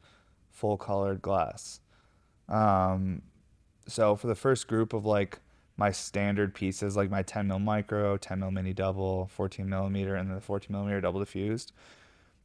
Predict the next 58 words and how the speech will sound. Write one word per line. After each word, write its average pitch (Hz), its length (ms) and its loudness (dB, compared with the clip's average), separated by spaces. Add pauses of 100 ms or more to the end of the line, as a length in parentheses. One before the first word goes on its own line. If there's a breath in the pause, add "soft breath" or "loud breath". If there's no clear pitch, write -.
(140)
I 110 100 6
think 110 300 2
I 127 60 10
wanna 131 260 8
do 117 100 8
the 110 80 4
full 107 280 2
colored 104 380 4
stuff 123 440 0 (400 soft breath)
with 101 200 2
a 98 60 2
double 101 320 4
Maria, 110 720 2 (100)
like 101 240 0
how 110 120 2
I 104 80 4
did 101 140 0
that 101 160 4
last 101 260 4
clear 101 220 -2
drop, 117 300 2
'cause 107 100 -6
I 98 60 2
like 101 220 4
the 110 80 0
way 107 100 4
that 95 160 2
double 101 240 2
Maria 98 380 0
looks 92 240 -2
with 101 80 -8
the 98 80 -6
smaller 98 360 0
one 107 200 0
than 101 100 -2
the 95 60 -2
bigger 95 260 -2
one. 113 220 0
I 104 60 -4
feel 98 200 -2
like 98 80 2
it 90 60 0
looks 104 180 -6
a 107 60 -2
little 101 80 -2
more 101 80 -2
scientific. 101 720 -4 (960 soft breath)
So 104 460 4
I'll 107 160 6
shorten 120 360 4
the 113 80 4
neck 104 320 2
length 120 300 2
a 123 40 0
little 120 220 4
bit, 131 300 6 (840)
double 127 300 4
Maria, 120 440 6